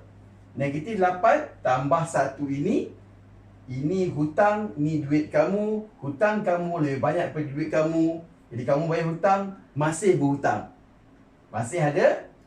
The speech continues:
tujuh. Jadi, negatif tujuh. Negatif tujuh tambah empat, hutang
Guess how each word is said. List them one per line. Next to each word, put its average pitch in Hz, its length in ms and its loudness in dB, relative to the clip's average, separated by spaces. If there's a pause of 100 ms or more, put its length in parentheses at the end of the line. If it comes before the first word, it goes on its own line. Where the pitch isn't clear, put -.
(100)
tujuh. 156 480 -2 (160)
Jadi, 135 240 -2
negatif 123 400 -4
tujuh. 104 240 -10 (800)
Negatif 220 400 -6
tujuh 302 480 2
tambah 151 400 2
empat, - 480 0 (1040)
hutang 208 480 0